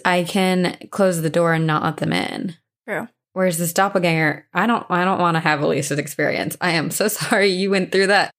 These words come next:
Speaker 1: I don't wanna do that myself.
Speaker 2: I know. And the fact that Elise was like, "Oh, yeah, these are," just her description was so great of, like, nightmares and night terrors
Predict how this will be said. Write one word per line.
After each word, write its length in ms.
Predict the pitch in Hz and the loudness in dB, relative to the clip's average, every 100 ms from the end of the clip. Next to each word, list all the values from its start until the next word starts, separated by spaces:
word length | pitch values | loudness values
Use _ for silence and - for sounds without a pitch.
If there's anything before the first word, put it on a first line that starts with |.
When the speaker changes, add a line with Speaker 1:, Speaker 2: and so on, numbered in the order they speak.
| _ - | _ 0
Speaker 1:
I 100 | 170 | 2
don't 140 | 156 | 2
wanna 220 | 160 - | 2 0
do 180 | 190 156 | 0 0
that 180 | 120 - | 0 0
myself. 560 | 220 254 - 87 254 - | 0 0 0 0 -2 -4
Speaker 2:
I 140 | 247 247 | -2 2
know. 240 | 240 240 | 2 2
And 120 | 220 | 0
the 60 | 233 | 0
fact 220 | 247 240 | -2 -2
that 120 | 277 | 0
Elise 260 | 247 226 220 | 0 0 -2
was 140 | 220 | -2
like, 180 | 214 247 - | 0 -2 -2
"Oh, 320 | 320 311 285 | 0 2 2
yeah, 260 | 269 277 240 | 0 0 0
these 240 | 240 240 | 0 2
are," 260 | 240 233 240 _ _ | 0 0 -4 _ _
just 240 | 269 - | -4 -2
her 160 | 262 302 | 0 0
description 680 | 254 - - - - 196 214 | 0 0 -2 0 -2 0 -2
was 140 | 214 | -2
so 400 | - - 226 226 | -4 0 2 2
great 380 | 214 208 208 - | 2 2 2 0
of, 320 | 202 208 202 - _ _ | 0 -2 -4 -14 _ _
like, 160 | 240 - | -12 -2
nightmares 720 | 220 240 240 214 214 208 226 | 0 2 0 0 0 -2 -4
and 180 | - 202 | -4 -2
night 240 | 185 - | -2 -4
terrors 580 | - 208 185 185 208 - | -2 0 2 2 0 -6